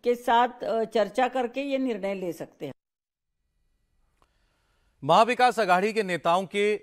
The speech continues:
Speaker 2: रिएक्शन से एआईएमआईएम नाराज है। वारिस पठान ने कहा कि उनकी पार्टी ने तो ये फैसला मुसलमान वोटों के बंटवारे को रोकने के लिए किया था, लेकिन अगर अघाड़ी के नेता ऐसा नहीं चाहते तो वो अकेले भी चुनाव लड़ने के लिए तैयार हैं। वारिस पठान ने कहा कि कांग्रेस और एनसीपी ने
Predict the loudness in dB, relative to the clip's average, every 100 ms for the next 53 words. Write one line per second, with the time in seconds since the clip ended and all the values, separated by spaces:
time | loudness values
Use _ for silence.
0 | _ -14 -4 -2 -2 -4 -12 -8 -4 -4
1 | -2 -2 0 -2 -6 -8 -8 -8 -8 -10
2 | -12 -18 -20 _ _ _ -8 -8 -8 -10
3 | -10 -10 -10 -10 -10 -10 -14 -14 -14 -14
4 | -12 -10 -12 -16 -16 -16 -16 -14 -12 -8
5 | -8 -10 _ _ -12 -8 -6 -6 -6 -8
6 | -10 -10 -8 -10 -8 -10 -10 -12 -14 -14
7 | -16 -16 -14 -12 -8 -10 -10 _ _ _
8 | _ _ -12 -10 -6 -6 -6 -8 -10 -10
9 | -12 -8 -8 -8 -8 -10 -12 -8 -8 -8
10 | -12 -12 _ -14 -8 -8 -6 -8 -8 -10
11 | -8 -6 -4 -8 -10 -12 -12 -12 -8 -6
12 | -6 -10 _ _ _ _ _ _ -4 0
13 | 0 -2 -6 -4 -4 -4 -6 -6 -8 -8
14 | -6 -4 -4 -6 -4 -2 -2 -6 -12 -12
15 | -14 -14 -14